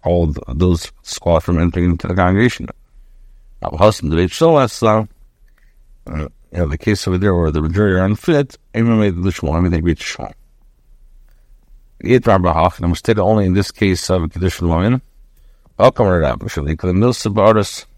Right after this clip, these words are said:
'Cause this most reason will describe the pregnancy of the Kiddushin men.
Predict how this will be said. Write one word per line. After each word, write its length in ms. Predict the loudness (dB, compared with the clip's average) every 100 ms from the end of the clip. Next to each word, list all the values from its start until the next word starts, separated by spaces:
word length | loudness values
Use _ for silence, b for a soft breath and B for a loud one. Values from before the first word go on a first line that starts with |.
| _ -20 -20 -20 -20 -20 _ _ _ _ -20 _ _ _ -20 -6
'Cause 180 | -6 -4
this 120 | -2
most 240 | 0 0
reason 320 | 0 0 0 0
will 80 |
describe 540 | 0 -4 -2 4 4 4
the 80 | 0
pregnancy 480 | 0 0 -2 -2
of 100 | -4
the 60 | -4
Kiddushin 420 | -4 -4 -2 0
men. 180 | 0